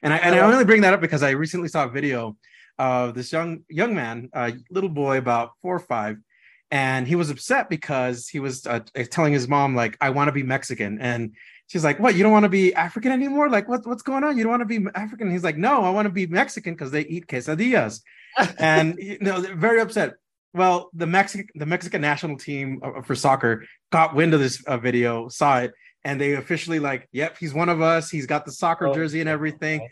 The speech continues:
Speaker 1: They got him quesadillas. So he was <laughs> ingrained into, into that. So I thought, I just thought that was super amazing.
Speaker 2: That is awesome. No, you've got a good point there. Like,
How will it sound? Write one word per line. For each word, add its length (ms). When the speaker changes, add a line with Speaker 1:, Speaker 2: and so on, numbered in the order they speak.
Speaker 1:
They 100
got 280
him 120
quesadillas. 680
So 140
he 100
was 300
<laughs> 640
ingrained 560
into, 600
into 320
that. 240
So 200
I 100
thought, 200
I 60
just 140
thought 100
that 120
was 120
super 200
amazing. 480
Speaker 2:
That 280
is 320
awesome. 640
No, 160
you've 200
got 180
a 20
good 240
point 380
there. 340
Like, 420